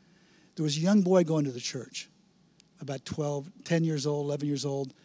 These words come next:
He came to me one day and said, 'cause I used to go out and do village outreaches. I was wearing several hats as a pastor there.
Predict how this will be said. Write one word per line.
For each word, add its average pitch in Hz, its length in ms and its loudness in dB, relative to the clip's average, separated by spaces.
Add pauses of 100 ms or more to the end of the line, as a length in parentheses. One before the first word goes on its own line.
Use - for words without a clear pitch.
(420)
He 220 200 0
came 285 300 6
to 214 80 6
me 156 100 2
one 151 180 2
day 139 180 -2
and 143 120 -2
said, 143 380 -4
'cause 160 160 -4
I 190 80 4
used 220 240 4
to 180 40 0
go 175 180 2
out 175 120 0
and 151 160 -6
do 156 140 0
village 160 360 0
outreaches. 147 640 -4
I 143 60 0
was 147 280 -2
wearing 147 200 -2
several 156 320 -2
hats 156 260 -4
as 131 100 -8
a - 40 -10
pastor 147 420 -8
there. 120 240 -16